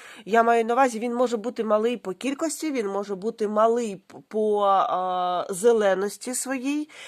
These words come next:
він може бути малим по, е, напічкуванні-, е,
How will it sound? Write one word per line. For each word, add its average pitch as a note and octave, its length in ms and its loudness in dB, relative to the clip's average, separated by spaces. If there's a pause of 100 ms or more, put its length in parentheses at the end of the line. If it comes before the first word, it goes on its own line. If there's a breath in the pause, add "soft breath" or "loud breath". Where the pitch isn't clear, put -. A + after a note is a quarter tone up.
(120 loud breath)
він A#3 200 -4
може A3 300 -2
бути G#3 440 -4
малим A3+ 580 0 (340 loud breath)
по, A3+ 500 4
е, F#3+ 60 2 (340)
напічкуванні-, G#3+ 920 -2
е, F#3+ 140 0